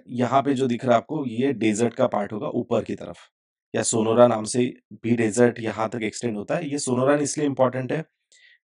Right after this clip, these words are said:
because यहाँ पे एक रिवर रॉकीज से आती है, जो डेजर्ट से फ्लो होती है और Gulf of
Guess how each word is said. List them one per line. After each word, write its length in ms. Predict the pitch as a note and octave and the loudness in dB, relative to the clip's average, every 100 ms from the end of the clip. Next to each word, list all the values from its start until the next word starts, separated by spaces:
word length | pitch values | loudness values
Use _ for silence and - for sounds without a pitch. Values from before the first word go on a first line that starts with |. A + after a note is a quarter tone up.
| A#2+ | 2
because 320 | B2 C#3 B2+ | 6 6 6
यहाँ 200 | A#2+ B2 | 2 2
पे 100 | C#3 | 2
एक 160 | C3 | 0
रिवर 540 | A#2 A2 A2+ C3 G2 F#2 _ _ _ _ _ _ _ _ G#2+ | 0 0 6 6 4 -8 _ _ _ _ _ _ _ _ 2
रॉकीज 400 | G#2 G#2 C3 C3 | 2 4 0 0
से 200 | - B2+ | 4 6
आती 260 | A#2 B2+ | 4 0
है, 280 | A#2 C3+ D3 _ _ _ _ _ G#2+ | -2 -2 -4 _ _ _ _ _ 0
जो 120 | G#2+ | 0
डेजर्ट 460 | F#2+ A2+ A#2 D3 | 4 4 4 2
से 140 | - D3+ | 2 0
फ्लो 180 | B2+ B2 | 2 2
होती 200 | A#2+ C3+ | 4 0
है 60 | |
और 240 | - A#2+ A#2 | 0 0 2
Gulf 220 | A2+ A2 | 0 2
of 140 | B2+ | 2